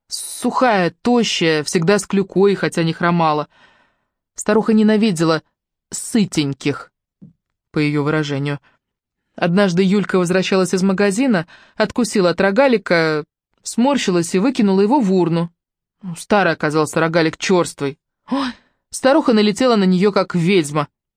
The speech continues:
Только что сидела на скамейке, уже размахивает клюкой, грязно ругается. Ой, как она чистила Юльку. Я такой брани наслышалась, которой прежде не знала.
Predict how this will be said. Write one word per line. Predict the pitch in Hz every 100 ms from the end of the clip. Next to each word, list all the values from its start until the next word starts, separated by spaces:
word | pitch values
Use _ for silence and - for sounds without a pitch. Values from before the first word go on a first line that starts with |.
| _ _ -
Только | 302 226 202
что | -
сидела | 185 175 196 190
на | 190
скамейке, | - 233 294 240 226
уже | 196 262
размахивает | 226 - 220 214 208 196 - _ _ _ _
клюкой, | 240 240 - 208 180 - - -
грязно | 190 202 208 190
ругается. | 220 190 175 151 - 175 170
Ой, | 254 294 277
как | - 277 277
она | 214 214 233
чистила | - 185 - 190
Юльку. | 175 165 185 - 165 - _ _ _ _
Я | 180
такой | 202 226
брани | 185 220 240
наслышалась, | 214 202 208 - 240 208 190
которой | - 185 214 196
прежде | 208 202 208
не | 214
знала. | 202 233 180 165